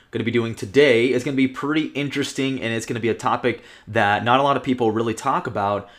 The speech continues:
but it is absolutely important, and we have to protect this idea of innovation in order for our entire society and culture to prosper into the future. And that's, that's a loaded statement,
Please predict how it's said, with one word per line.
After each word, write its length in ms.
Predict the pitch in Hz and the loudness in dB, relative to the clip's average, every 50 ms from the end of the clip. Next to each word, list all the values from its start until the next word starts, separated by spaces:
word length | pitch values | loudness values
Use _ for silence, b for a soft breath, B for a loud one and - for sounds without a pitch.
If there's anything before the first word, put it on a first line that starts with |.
| B B B | B B B
but 200 | 110 127 127 120 | 0 2 2 2
it 80 | 113 | 2
is 300 | 117 117 110 - - _ _ - | 0 0 -2 -4 -12 _ _ -6
absolutely 1080 | 123 131 135 135 131 113 107 - - 127 113 110 110 117 120 113 - 113 113 113 - - | -2 0 2 2 2 0 -4 -4 -4 -4 -2 0 0 0 -2 -2 -2 -2 -2 -2 -2 -4
important, 800 | 113 107 101 - - - 127 147 139 - 107 104 104 104 - - - | -6 -8 -10 -12 -6 -2 2 2 2 0 -2 -8 -10 -10 -12 -6 -2
and 320 | 110 113 113 110 110 110 | 0 0 0 0 0 0
we 100 | 120 123 | 0 0
have 300 | 123 131 143 160 160 - | 2 2 0 0 0 -2
to 100 | - 131 | -6 -6
protect 1040 | - - - - 101 - - - - - 170 180 180 131 110 - - - - - b b b b b b b b b b - | -6 -6 -6 -6 -6 -6 -6 -14 -14 -6 -2 0 0 0 0 -2 -8 -16 -16 -16 b b b b b b b b b b -18
this 540 | 101 98 120 123 120 117 117 - - - - | -8 0 2 4 4 4 2 0 -4 -4 -2
idea 460 | 117 117 113 107 107 113 113 117 - | -2 -2 -2 -2 -2 -2 0 0 0
of 180 | - 110 95 | 0 -2 -2
innovation 800 | 87 107 113 107 92 107 104 107 107 - - - 107 104 101 95 b b b b b b | -4 -6 -6 -4 -2 0 0 0 0 -4 -4 -6 -6 -8 -8 -10 b b b b b b
in 140 | 120 127 | -4 0
order 320 | 95 123 135 135 127 127 127 | 2 2 4 4 4 2 0
for 220 | 127 - 117 104 | 0 0 -2 0
our 160 | - 113 113 | 2 2 2
entire 520 | 110 107 95 - - - 123 127 123 123 113 | 2 0 -4 -10 -2 0 2 2 4 2 2
society 680 | 117 - 104 - - - 131 117 127 131 127 123 - | 0 -2 -8 -8 -6 -4 -2 0 0 0 0 0 -2
and 240 | 107 107 107 107 98 | -2 -2 -4 -6 -6
culture 720 | - - - 165 180 175 - - 120 98 92 95 92 90 - b b b b b b | -2 -2 0 0 0 -2 -2 -4 -2 -2 -2 -2 -4 -6 -10 b b b b b b
to 280 | - - 123 117 113 101 | -2 0 2 2 2 0
prosper 760 | - - 135 123 127 131 127 - - 113 107 98 98 104 101 | 0 2 4 6 6 6 4 0 -6 -4 -2 0 0 0 -2
into 300 | - 110 110 104 - 120 | -4 -6 -8 -6 -6 -4
the 100 | 107 101 | -4 -4
future. 480 | - - 127 135 143 143 143 - 110 90 | -8 -4 0 0 0 2 0 -2 -2 -2
And 100 | 85 98 | -2 -4
that's, 240 | 104 110 - - - | -6 -6 -6 -8 -2
that's 200 | - - - - | -2 -2 -2 0
a 40 | |
loaded 280 | 110 120 123 120 113 - | 0 2 2 2 0 -2
statement, 480 | - - 156 151 - 107 107 101 - | 0 0 0 0 0 -4 -6 -6 -8